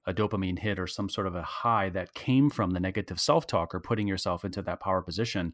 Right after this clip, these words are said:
that really made it make sense to me. And w-, there is a, Tony Robbins often talks about a couple of questions that he asks his clients,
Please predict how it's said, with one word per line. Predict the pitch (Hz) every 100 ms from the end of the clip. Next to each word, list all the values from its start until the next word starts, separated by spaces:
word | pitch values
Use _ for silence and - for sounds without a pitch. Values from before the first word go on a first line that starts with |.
| _ _ _ _ _ _
that | 113 -
really | 110 117 117
made | 101 104 98
it | 95
make | 92 -
sense | - 95 -
to | -
me. | 85 85 - _ _ _ _ _ _ -
And | 101 98 90 _ -
w-, | - _ _
there | 131 120
is | 117 101
a, | 110 - 127 127
Tony | 139 143
Robbins | 113 104 98 92 90 - -
often | 104 107 98 95 90
talks | - 92 -
about | 95 90
a |
couple | 87 - 92
of |
questions | - 98 - 98 90
that | 95 87
he | - 95 90
asks | 92 - - - -
his | 139 123
clients, | - 107 95 92 92 -